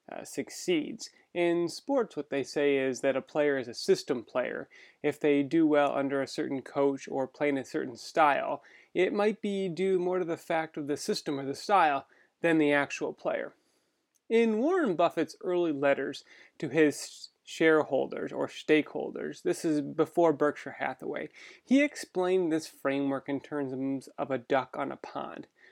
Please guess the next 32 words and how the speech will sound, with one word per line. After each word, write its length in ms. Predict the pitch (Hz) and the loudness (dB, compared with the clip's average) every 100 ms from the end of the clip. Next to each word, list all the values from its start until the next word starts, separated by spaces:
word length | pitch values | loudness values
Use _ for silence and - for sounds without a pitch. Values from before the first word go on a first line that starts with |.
| _ _ | _ _
Buffett 380 | - 147 - - | 2 2 0 -8
wrote, 300 | 143 135 127 - | 0 0 0 -12
quote, 300 | - 190 196 - _ _ _ | 4 6 6 0 _ _ _
"The 100 | 165 | 4
rise 360 | 190 196 214 214 | 6 8 8 6
and 160 | 208 | 2
fall 260 | - 165 165 | 2 2 2
of 60 | |
the 80 | 165 | 2
lake 320 | 147 131 131 | 2 2 0
is 200 | 143 - | -4 -4
hardly 280 | 156 151 156 | 0 2 2
something 560 | 151 143 127 - 135 135 - _ | -2 -4 -4 -4 -4 -4 -10 _
for 100 | - | -6
the 100 | 139 | -4
duck 320 | 131 127 - | -2 -4 -4
to 80 | - | -14
quack 320 | - 151 139 | -2 2 2
about," 340 | 135 131 131 - _ | -2 -4 -6 -8 _
end 260 | - 139 135 | -4 -4 -4
quote. 360 | - 147 127 - _ _ _ _ | -2 -2 -2 -14 _ _ _ _
So 400 | - 175 165 160 _ _ | 2 6 6 2 _ _
Uncle 400 | 185 190 185 170 | 0 0 4 2
Warren 400 | 160 233 175 151 | 2 2 2 2
had 240 | 139 143 135 | 0 -4 0
his 160 | 156 | 2
own 360 | 147 135 135 131 _ | 2 2 -2 -6 _
stick 440 | - - 180 - | -16 -2 -2 -2
to 60 | - | -6
measure 300 | 135 131 - | -4 -4 -4
the 140 | 127 | -4
water, 480 | 127 143 151 147 151 | 2 4 2 -2 -12